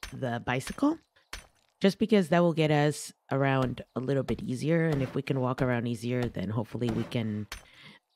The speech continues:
just get to every quest, get to everything we need to do a lot faster. So today's goal will be to find a way to make this bicycle no matter what.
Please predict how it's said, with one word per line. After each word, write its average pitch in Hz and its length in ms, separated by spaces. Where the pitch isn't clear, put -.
just - 500
get 131 200
to 120 140
every 104 200
quest, 113 580
get 127 200
to 127 100
everything 113 320
we 107 80
need 107 140
to 107 80
do 107 200
a - 0
lot 107 220
faster. - 380
So 107 220
today's 202 420
goal 190 380
will 151 140
be 147 180
to - 160
find 147 320
a 151 80
way 139 220
to 127 80
make 123 260
this 123 160
bicycle 185 720
no 135 140
matter 123 300
what. 151 300